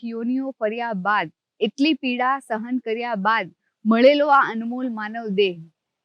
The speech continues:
જેના દ્વારા જ આત્મા મોક્ષની યાત્રા શરૂ કરી શકે છે.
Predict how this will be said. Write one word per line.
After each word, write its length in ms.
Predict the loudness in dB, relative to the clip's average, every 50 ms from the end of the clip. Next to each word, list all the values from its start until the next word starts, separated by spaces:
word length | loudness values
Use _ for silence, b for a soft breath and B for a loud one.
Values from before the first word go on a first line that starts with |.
| _ -2
જેના 340 | 2 4 6 6 6 6 4
દ્વારા 460 | 2 0 0 0 0 0 0 0 0
જ 80 | -2 -4 -4
આત્મા 320 | -4 -6 -6 -6 -8 -8 -8
મોક્ષની 540 | -8 -10 -10 -10 -6 -4 -2 -2 -2 -2 -2
યાત્રા 420 | -2 -4 -6 -8 -14 -16 -16 -16
શરૂ 360 | -14 -8 -4 -2 -2 -2 -4
કરી 220 | -6 -6 -8 -8 -8
શકે 300 | -10 -16 -20 _ -20 -20
છે. 180 | -20 _ _